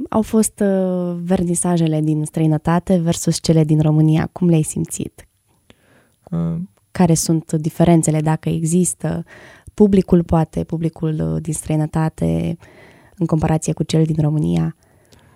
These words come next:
Speaker 2: Uh, diferențe există, dar, uh, mare parte,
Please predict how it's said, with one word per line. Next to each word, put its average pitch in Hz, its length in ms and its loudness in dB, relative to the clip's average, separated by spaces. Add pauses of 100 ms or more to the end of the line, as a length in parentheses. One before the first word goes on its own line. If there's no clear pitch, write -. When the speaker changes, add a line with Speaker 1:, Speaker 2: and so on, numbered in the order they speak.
(220)
Speaker 2:
Uh, 151 220 -4 (1000)
diferențe 165 440 0
există, 113 580 -4 (840)
dar, 135 400 -2
uh, 120 360 -2 (160)
mare 127 240 0
parte, 127 500 -4